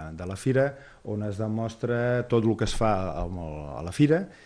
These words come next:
i, a més a més, eh, com uns descomptes perquè la gent pugui comprar i fer servir amb el dia de la fira i durant tot el mes de maig en tots els establiments que participen a la fira.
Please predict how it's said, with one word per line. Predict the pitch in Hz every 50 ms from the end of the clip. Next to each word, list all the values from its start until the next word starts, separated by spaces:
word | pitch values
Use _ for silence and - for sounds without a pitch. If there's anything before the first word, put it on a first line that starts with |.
| - - -
i, | 107 107 110
a | 107
més | 113 120 117 120
a | 131
més, | 127 127 131 131 139 147 147 - - - -
eh, | 107 107 104 104 104 104 104 -
com | 107 107 117
uns | 120 117 104 107 107
descomptes | 113 110 - - 123 120 117 113 - 135 135 143 139 - - - - _ _ _ _ _ - - _ _ _ _ _ _ -
perquè | 110 101 101 - - 110 104
la | 104 104 104
gent | 98 120 120 113
pugui | 123 120 117 110 -
comprar | 110 110 104 - - - 110 107 104 104 101 98 - - _ _ _ _
i | 107 95 -
fer | - 110 -
servir | - 110 98 107 104
amb | 98 101 98
el | 98
dia | 113 117
de | 113 110
la | 107
fira | 104 - 127 113 123 127 135 -
i | 143 135
durant | 123 117 117 110 107
tot | 104 113 101
el | 113 107
mes | 110 110 104
de | 113
maig | 113 113 123 135 139 - -
en | - 107 95
tots | - 107 104
els | 110 113 104
establiments | - - 104 101 98 95 98 98 -
que | - 107 -
participen | 95 82 - 95 - 92 80 90 82
a | 78 76
la | -
fira. | - 90 82 - -